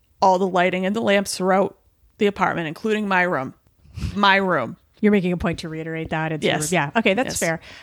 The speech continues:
Speaker 2: I am big into the mood lighting, and it's m-, more than just a mood. I'm not trying to set a mood. I mean, maybe I am for
Speaker 1: Dear God,
Speaker 2: myself.
Speaker 1: don't. Okay.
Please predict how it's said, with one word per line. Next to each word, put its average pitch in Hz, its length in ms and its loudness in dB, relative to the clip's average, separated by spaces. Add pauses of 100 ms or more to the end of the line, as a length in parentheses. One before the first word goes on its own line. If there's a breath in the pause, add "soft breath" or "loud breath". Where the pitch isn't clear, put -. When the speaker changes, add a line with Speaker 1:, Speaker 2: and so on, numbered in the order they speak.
(160 loud breath)
Speaker 2:
I 233 100 0
am 277 220 6
big 220 220 2
into 208 160 2
the 196 80 2
mood 180 220 2
lighting, 160 420 0 (360 loud breath)
and 240 120 4
it's 247 180 -2
m-, 262 220 -2
more 294 260 4
than 440 100 0
just 370 220 -2
a 233 40 2
mood. 190 280 2
I'm 208 80 2
not 330 160 2
trying 294 220 2
to 202 80 2
set 220 200 0
a 190 60 2
mood. 170 240 2
I 190 60 2
mean, 220 120 6
maybe 240 220 4
I 233 60 2
am 160 360 0 (140)
for - 100 -4
Speaker 1:
Dear 214 100 4
God, 185 80 2
Speaker 2:
myself. 196 260 6
Speaker 1:
don't. - 260 -4
Okay. - 280 -4